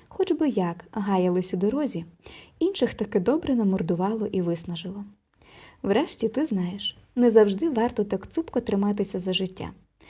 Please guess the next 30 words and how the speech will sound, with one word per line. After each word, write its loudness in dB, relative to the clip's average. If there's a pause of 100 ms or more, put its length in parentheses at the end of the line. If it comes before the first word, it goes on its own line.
(260)
адже 2
благом 2
для 0
нас -4
є 2
не 2
просто -4
жити, -6 (500)
а 0
добре 0
жити. -8 (880)
Отож 0
мудрець 2
живе 2
наскільки -2
може, 0 (300)
а -6
скільки 0
повинен 4
жити. -8 (760)
Він 4
зважить 0
на 0
те, -6 (140)
де 2
йому 4
випало 2
жити, -6 (400)
з -10
ким, 2